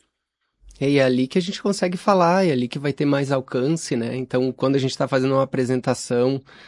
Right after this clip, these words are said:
n-, nas escolas, né, a gente tá falando sobre meio ambiente pra um grupo de quatrocentas crianças, né? Então, é ali que tu impacta. E, e a arte potencializa isso porque ela, ela traz aquela mensagem de uma forma lúdica, né?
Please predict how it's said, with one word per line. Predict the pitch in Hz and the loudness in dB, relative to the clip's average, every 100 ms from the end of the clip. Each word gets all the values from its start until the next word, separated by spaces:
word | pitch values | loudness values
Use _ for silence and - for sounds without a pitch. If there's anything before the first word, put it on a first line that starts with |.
| - - | -20 -8
n-, | 117 120 117 120 | -4 -2 -2 -2
nas | 127 | -2
escolas, | 120 - - 120 135 127 | -4 -8 -4 0 0 0
né, | 120 120 | -4 -6
a | |
gente | 120 - | -6 -4
tá | 139 | -6
falando | - 127 131 | -2 -2 -2
sobre | 131 143 143 | -2 -4 0
meio | 143 143 139 | 2 2 2
ambiente | 131 123 127 151 | 0 0 -2 -4
pra | 170 170 | 0 2
um | 202 185 | 2 0
grupo | 151 160 208 190 | 0 0 0 0
de | 202 170 147 - | 2 2 0 -2
quatrocentas | 139 - - 143 143 - | -4 -4 -4 -4 -4 -6
crianças, | 135 131 135 - 113 | -4 -2 -4 -6 -10
né? | 113 113 123 - - - - | -8 -8 -12 -16 -20 -20 -10
Então, | 120 127 127 | 0 4 4
é | |
ali | 123 127 | 4 2
que | 127 | 0
tu | 165 180 - | -2 -2 0
impacta. | 190 - 165 180 - - - - - - _ - | 0 2 2 2 -2 -10 -10 -12 -20 -20 _ -6
E, | 117 117 117 117 110 120 120 | -2 0 2 0 0 -2 0
e | 120 | 0
a | |
arte | 117 113 127 - | 0 0 0 -2
potencializa | - 170 180 165 156 135 165 175 | -2 0 0 0 0 0 0 2
isso | 165 - | 0 -2
porque | 170 156 | -6 -2
ela, | 151 131 131 | 0 -2 -2
ela | 131 131 | -2 -2
traz | - 135 147 175 | -2 0 2 0
aquela | 170 156 | 0 0
mensagem | 151 139 - 139 156 | 0 -2 -4 -2 -2
de | 156 | -2
uma | 147 135 | -4 -4
forma | 143 147 143 | -4 -2 -2
lúdica, | 139 165 160 147 123 | 0 0 -2 -4 -6
né? | 120 | -6